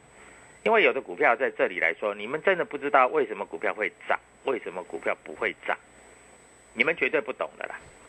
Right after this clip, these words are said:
啊，那散户在这里就是看涨的时候就说涨了。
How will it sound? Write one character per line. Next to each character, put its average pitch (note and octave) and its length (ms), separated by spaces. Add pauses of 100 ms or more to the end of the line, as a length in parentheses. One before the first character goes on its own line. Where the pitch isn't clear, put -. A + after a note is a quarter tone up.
(180)
啊， F#2+ 220 (540)
那 F#3 140
散 C3+ 180
户 F#3 140
在 F#3 120
这 F3+ 120
里 B2+ 120
就 D3 140
是 C#3 60
看 E3 200
涨 F2+ 160
的 F#2+ 120
时 G#2 60
候 A#2 100
就 A2 120
说 G#2+ 180
涨 - 160
了。 - 180